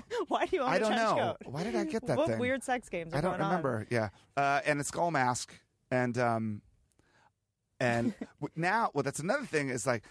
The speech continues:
Speaker 2: I'm walking around the neighborhood, and, um, I think kids are scared of me,
Speaker 1: <laughs>
Speaker 2: and their parents are pissed.
Speaker 1: Oh, beca-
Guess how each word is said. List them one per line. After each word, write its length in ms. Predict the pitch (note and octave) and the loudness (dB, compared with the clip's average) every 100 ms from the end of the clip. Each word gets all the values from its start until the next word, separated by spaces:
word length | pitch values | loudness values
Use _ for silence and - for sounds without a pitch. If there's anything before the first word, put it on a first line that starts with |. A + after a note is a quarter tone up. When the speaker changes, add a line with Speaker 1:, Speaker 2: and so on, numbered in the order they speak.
| - - | -6 -2
Speaker 2:
I'm 160 | D#3 | 0
walking 300 | D#3 D#3+ E3+ | 0 0 0
around 180 | D#3+ D3 | 0 2
the 60 | B2 | 0
neighborhood, 640 | D3 C#3+ A#2 A2 A2 B2+ - _ _ _ _ _ _ _ - - - | -2 -2 -2 -2 -4 -8 -12 _ _ _ _ _ _ _ -20 -10 0
and, 320 | A#2+ A#2 A2+ | 0 2 2
um, 380 | B2 A2+ A2+ - - - - - _ _ _ - | 2 2 -2 -6 -14 -20 -20 -20 _ _ _ -2
I 100 | B2+ | -2
think 260 | - G#3 - | 0 -4 0
kids 240 | G#3+ G#3 | -2 0
are 80 | G#3 | -2
scared 320 | - A3 A3 | -2 -2 -2
of 80 | A3+ | -2
me, 260 | B3 C4+ B3 C#4 B4+ | -4 -4 -4 -2 -2
Speaker 1:
<laughs> 260 | G#4+ A#4 - | 0 -2 0
Speaker 2:
and 140 | C#3 C#3+ | 2 2
their 100 | C#3+ | 0
parents 320 | F#3 F#3+ F#3 | 0 0 -2
are 60 | |
pissed. 440 | - C4 - - - _ - - - - C4+ | -2 -2 -2 -8 -14 _ -8 -6 -6 -12 0
Speaker 1:
Oh, 140 | C#4 C4 | 0 2
beca- 280 | D4 - | -2 -2